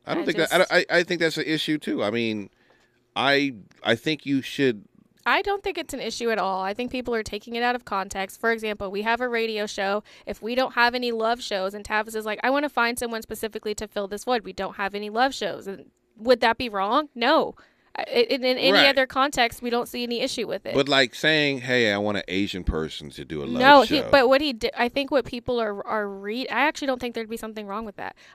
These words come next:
Speaker 2: I think the
Speaker 1: No, I don't
Speaker 2: re-,
Speaker 1: think there's
Speaker 2: the
Speaker 1: anything wrong with it
Speaker 2: reason
Speaker 1: either.
Speaker 2: is that people are subconsciously reading in,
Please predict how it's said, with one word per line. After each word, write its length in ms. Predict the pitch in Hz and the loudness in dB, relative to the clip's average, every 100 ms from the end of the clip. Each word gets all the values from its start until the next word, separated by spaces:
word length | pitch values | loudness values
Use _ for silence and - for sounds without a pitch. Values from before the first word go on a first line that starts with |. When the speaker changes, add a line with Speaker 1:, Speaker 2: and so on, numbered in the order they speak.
| - | -2
Speaker 2:
I 80 | |
think 260 | 240 254 240 | 0 -2 0
the 80 | 226 | 4
Speaker 1:
No, 80 | 247 | 6
I 60 | |
don't 80 | 302 | 6
Speaker 2:
re-, 60 | 302 | 4
Speaker 1:
think 80 | 247 | 4
there's 160 | 226 | 10
Speaker 2:
the 80 | 269 | 10
Speaker 1:
anything 80 | 285 | 10
wrong 180 | 302 311 | 10 10
with 120 | 381 | 10
it 100 | 392 | 10
Speaker 2:
reason 140 | 330 | 10
Speaker 1:
either. 100 | 254 | 10
Speaker 2:
is 60 | 247 | 8
that 160 | 254 - | 4 4
people 280 | 277 262 269 | -2 2 4
are 80 | 254 | 2
subconsciously 720 | 247 - 226 220 240 233 226 | -4 -2 -2 -2 -6 -8 -6
reading 340 | 214 214 202 | -4 -6 -6
in, 240 | 196 208 | -4 -4